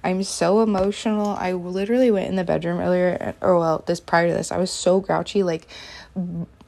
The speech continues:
B looked at me funny, and I flipped him off. <laughs> I was like, "Don't talk to me right now. I'm angry."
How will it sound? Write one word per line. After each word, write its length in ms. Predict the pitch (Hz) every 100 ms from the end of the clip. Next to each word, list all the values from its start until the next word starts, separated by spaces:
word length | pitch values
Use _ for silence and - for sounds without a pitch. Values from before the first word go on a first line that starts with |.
| - _ -
B 260 | 185 196 233
looked 280 | 175 170 -
at 80 | 214
me 140 | 226
funny, 380 | 220 240 240 233
and 160 | 190
I 100 | 165
flipped 320 | 170 - 165 -
him 100 | 156
off. 220 | - -
<laughs> 40 |
I 120 | 220
was 260 | 214 - -
like, 220 | 190 -
"Don't 260 | - 220 -
talk 260 | - 208
to 160 | - -
me 160 | 190 196
right 200 | 180 -
now. 220 | 175 170 170
I'm 100 | 190 -
angry." 640 | 202 202 - 277 -